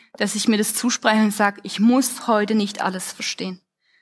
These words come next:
Versuch ihm zu vertrauen. Und wenn du es auch nicht kannst oder das Gefühl hast, dass du es nicht kannst, dann sag ihm das, sprich's aus, sprich's laut aus. Ich bin total ein Fan davon, laut auszusprechen, weil wenn du es selber hörst, deine eigene Stimme im Ohr hörst,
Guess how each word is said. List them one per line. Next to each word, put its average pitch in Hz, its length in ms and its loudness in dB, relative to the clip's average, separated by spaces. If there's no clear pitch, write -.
Versuch 277 400 2
ihm 254 120 6
zu 214 120 -2
vertrauen. 208 440 2
Und 208 120 4
wenn 214 160 4
du 226 80 0
es 220 100 0
auch 208 140 4
nicht 202 160 0
kannst 254 440 4
oder 196 200 0
das 190 160 -4
Gefühl 262 340 2
hast, 277 160 2
dass 254 120 -2
du 240 60 -4
es 233 120 -4
nicht 220 160 -2
kannst, 226 320 2
dann 190 80 2
sag 185 320 2
ihm 196 120 -2
das, 190 220 -4
sprich's - 320 -4
aus, 196 320 -2
sprich's - 280 -4
laut 190 220 2
aus. 180 240 0
Ich 196 100 -10
bin 196 100 0
total 202 220 2
ein 190 80 2
Fan 185 200 0
davon, 190 240 -2
laut 185 220 0
auszusprechen, 190 680 -4
weil 190 140 0
wenn 202 120 4
du 202 80 -2
es - 140 -2
selber 226 360 2
hörst, 220 440 0
deine 196 220 4
eigene 240 360 6
Stimme 247 320 4
im 226 120 2
Ohr 220 260 2
hörst, 226 360 2